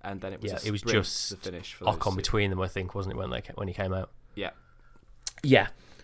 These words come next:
Speaker 3: Vettel came out just in front of Ocon. No, it was, yeah, I wanna say it was Ocon.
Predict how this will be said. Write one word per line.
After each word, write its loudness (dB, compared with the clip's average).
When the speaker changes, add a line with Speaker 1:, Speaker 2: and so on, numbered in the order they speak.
Speaker 3:
Vettel 8
came 10
out 6
just 0
in 2
front 2
of -6
Ocon. -2
No, 4
it 2
was, -6
yeah, 6
I 0
wanna 4
say 0
it 2
was -2
Ocon. -4